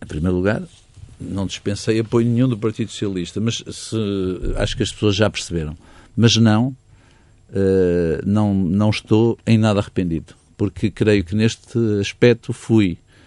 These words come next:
fiel aos princípios do meu movimento independente e fui sempre leal relativamente ao doutor Manuel Pizarro.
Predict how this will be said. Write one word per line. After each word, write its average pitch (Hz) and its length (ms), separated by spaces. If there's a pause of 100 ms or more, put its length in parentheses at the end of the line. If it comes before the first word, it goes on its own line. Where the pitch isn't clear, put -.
(360)
fiel 107 680 (100)
aos 101 160
princípios 101 600
do 98 80
meu 110 160
movimento 95 480
independente 92 600 (800)
e 117 140
fui 120 180
sempre 113 400
leal 98 400
relativamente 98 720
ao 92 80
doutor 92 220
Manuel 87 180
Pizarro. 78 400